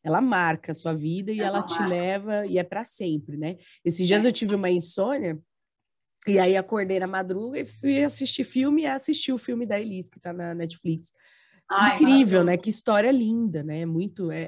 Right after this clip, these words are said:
Speaker 1: é inspirador mesmo. E as músicas
Speaker 2: É.
Speaker 1: também amo. Muito bom, muito, muito
Speaker 2: Muito,
Speaker 1: boas
Speaker 2: muito,
Speaker 1: dicas.
Speaker 2: nossa, eu amo também.
Speaker 1: E os livros depois eu vou colocar aqui.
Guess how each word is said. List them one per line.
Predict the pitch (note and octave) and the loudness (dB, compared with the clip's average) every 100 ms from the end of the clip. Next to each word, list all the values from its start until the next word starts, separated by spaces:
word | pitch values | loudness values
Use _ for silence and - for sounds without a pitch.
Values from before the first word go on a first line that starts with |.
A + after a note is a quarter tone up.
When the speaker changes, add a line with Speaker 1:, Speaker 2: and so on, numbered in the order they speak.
| D3+ D3+ D#3+ F#3 | -6 -6 -6 -8
Speaker 1:
é | |
inspirador | G#3 - B3+ E4+ B3+ F3 | -8 -8 -6 -4 0 0
mesmo. | D#3+ D3 C#3 D3 C3+ _ _ _ _ | 0 -4 -6 -12 -14 _ _ _ _
E | F3 | 2
as | E3+ | 4
músicas | F3+ F3+ G#3+ | 2 0 -2
Speaker 2:
É. | - | -2
Speaker 1:
também | G#3 E3+ | 2 2
amo. | E3 E3+ D#3 C#3+ - D#3 | 0 -2 -4 -10 -14 -8
Muito | F3+ B3+ | -8 -4
bom, | G#3 D3+ | -2 -2
muito, | C#3+ D#3+ F3 | -2 -4 -4
muito | G#3 D#4+ F4 | 2 6 4
Speaker 2:
Muito, | A#3 | 2
Speaker 1:
boas | G#3 F3+ A3 | 0 2 4
Speaker 2:
muito, | F4 - | 2 0
Speaker 1:
dicas. | B3 | 2
Speaker 2:
nossa, | - - - - | 2 2 -2 -10
eu | |
amo | - - - - | -12 -12 -14 -16
também. | - G#3+ | 2 4
Speaker 1:
E | |
os | A3+ | 6
livros | G3+ A#3 A#3+ | 4 4 2
depois | B3 A#3+ A3+ | 0 0 0
eu | A#3 | 0
vou | A3+ A#3+ A#3 | 2 2 0
colocar | - A#3 A3+ A#3 | -2 -6 -6 -10
aqui. | - D3 | -8 -14